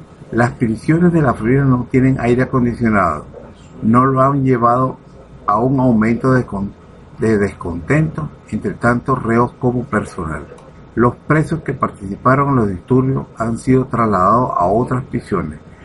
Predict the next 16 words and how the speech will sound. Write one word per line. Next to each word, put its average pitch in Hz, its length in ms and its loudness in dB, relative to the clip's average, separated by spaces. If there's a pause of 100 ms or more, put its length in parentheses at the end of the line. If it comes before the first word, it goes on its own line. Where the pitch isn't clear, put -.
(320)
lo 120 300 4
que 120 100 -2
además 110 400 2
divide 117 420 2
las 117 140 -2
pandillas 101 640 0 (200)
y 113 140 0
grupos 101 420 -2
establecidos. 78 760 -6 (180)
John 156 320 0 (640)
dijo 101 380 0 (640)
que 110 100 0
el 104 140 0
Departamento 110 760 -2
de 151 120 0
Prisiones 123 520 0